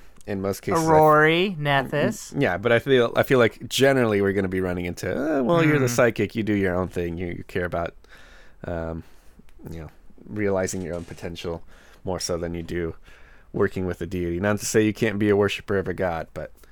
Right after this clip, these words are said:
Speaker 1: it's, again, a harder sell for most cases.
Speaker 2: Yeah, I feel like generally any character can just say, you know, "I really like what that god does. I
Speaker 1: Mm-hmm.
Speaker 2: really like what Sarenrae does."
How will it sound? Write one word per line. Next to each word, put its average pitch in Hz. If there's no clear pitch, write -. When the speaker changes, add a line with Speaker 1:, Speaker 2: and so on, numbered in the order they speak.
Speaker 1:
it's, -
again, 101
a 87
harder 90
sell 82
for -
most 90
cases. -
Speaker 2:
Yeah, 185
I 190
feel 302
like 175
generally 156
any 180
character 120
can 120
just 123
say, 117
you 147
know, 143
"I 139
really 143
like 123
what 120
that 117
god 98
does. 101
I 120
Speaker 1:
Mm-hmm. 101
Speaker 2:
really 120
like 107
what 127
Sarenrae 110
does." -